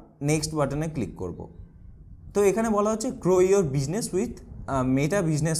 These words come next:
Suites"। বি-, Meta Business Suites-এর সঙ্গে আপনার বিজনেসকে গ্রো করুন, সেটা বলা হচ্ছে। তো এরপর আমরা ডানে ক্লিক করব।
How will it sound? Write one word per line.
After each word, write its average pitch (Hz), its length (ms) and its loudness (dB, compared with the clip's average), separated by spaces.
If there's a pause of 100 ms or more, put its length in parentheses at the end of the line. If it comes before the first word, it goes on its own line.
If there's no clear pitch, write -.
Suites"। 90 220 -4 (160)
বি-, 139 440 -2
Meta 151 220 0
Business 156 440 -4
Suites-এর 147 280 -4
সঙ্গে 156 720 -6 (220)
আপনার 143 200 0
বিজনেসকে 131 520 0
গ্রো 123 260 -2
করুন, 165 300 -4
সেটা 123 220 -4
বলা 104 280 -2
হচ্ছে। 247 300 -8 (440)
তো 120 420 0
এরপর 151 340 0
আমরা 143 220 0
ডানে 120 300 0
ক্লিক 151 280 -2
করব। 170 400 -4